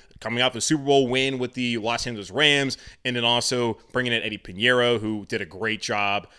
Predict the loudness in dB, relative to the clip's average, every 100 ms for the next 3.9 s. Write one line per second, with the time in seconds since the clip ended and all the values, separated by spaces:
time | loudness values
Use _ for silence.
0 | _ -2 -2 -2 -4 -4 -6 -4 -6 -6
1 | -6 -6 -6 -8 -6 -6 -8 -12 -8 -8
2 | -8 -10 -8 -6 -6 -4 -4 -4 -8 _
3 | _ -8 -8 -8 -8 -2 0 2 -2